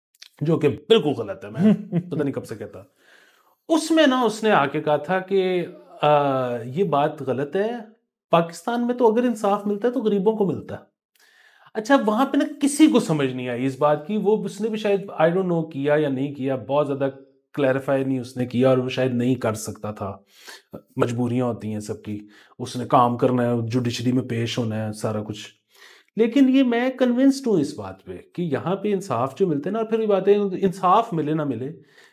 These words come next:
Speaker 1: यहाँ पे गरीब को जो है ना फेवर मिल जाती है,
Speaker 2: हम्म।
Speaker 1: अदालत देती है।
Speaker 2: हम्म।
Speaker 1: और उसकी वजह यही होती है कि वो जो जज साहब भी होते हैं ना, वो इंसाफ दे ही नहीं रहे होते। उनको एकदम से होता है कि यार फलाना माड़ा है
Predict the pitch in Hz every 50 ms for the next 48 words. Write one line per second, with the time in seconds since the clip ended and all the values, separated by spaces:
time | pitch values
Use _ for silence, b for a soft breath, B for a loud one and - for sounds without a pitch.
0 | b b 135 143 175 175 220 240 240 - 247 247 226 - 127 123 139 170 202 214
1 | 214 - - 208 190 180 156 123 127 143 170 202 - - 143 143 139 151 139 123
2 | 110 98 87 95 87 - - 78 80 - 120 117 110 104 104 b b b b b
3 | b b b _ _ _ _ _ _ _ _ _ _ _ _ _ _ - 151 151
4 | 143 143 131 120 110 104 104 - - - 80 76 80 - 107 104 101 101 b b
5 | b b b b b - 196 208 214 214 208 - 233 220 214 214 226 226 214 220
6 | 233 226 220 175 151 - 170 185 202 214 214 220 214 220 220 226 170 - 135 139
7 | 139 - - - 220 214 196 180 202 175 120 113 - 127 139 165 202 214 214 220
8 | 220 202 - - 156 147 190 190 - 117 117 127 135 147 160 160 147 135 117 110
9 | 101 90 - - - - _ _ _ _ _ _ _ _ _ _ _ _ - -
10 | 240 247 240 269 262 220 190 220 220 214 214 233 214 220 233 220 220 233 240 247
11 | 240 196 180 170 175 202 202 175 135 127 127 127 127 120 -